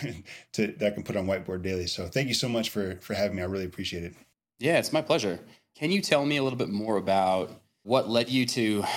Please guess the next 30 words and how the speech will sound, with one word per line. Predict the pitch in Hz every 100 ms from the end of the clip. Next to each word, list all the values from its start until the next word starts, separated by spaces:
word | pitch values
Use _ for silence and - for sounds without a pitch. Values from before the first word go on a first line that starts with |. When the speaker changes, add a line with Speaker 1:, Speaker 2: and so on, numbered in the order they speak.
| - -
Speaker 2:
start | - 123 110
your | 104
Instagram | 104 127 123
account, | 113 127 120 120 -
how | -
you | 104 104
got | 107
to | -
thinking | - 110 110
about | 104 98 90
cues | - 104 107 101 98
in |
general, | 92 92 107 120
and | 107 101
maybe | 95 98
some | 98 107
of |
your | 98
educational | 92 - 98 90 104
background | 87 85 85 82
as | 85
well? | 92 90 - -
Speaker 1:
Yeah, | 104 98
absolutely. | 208 - 113 110 98 92
I | - 117 123
am | 127 113
from | 104 123 120
Indiana. | 120 117 104 107 104 - - - -
I'm | 101
tall. | - 110 107 110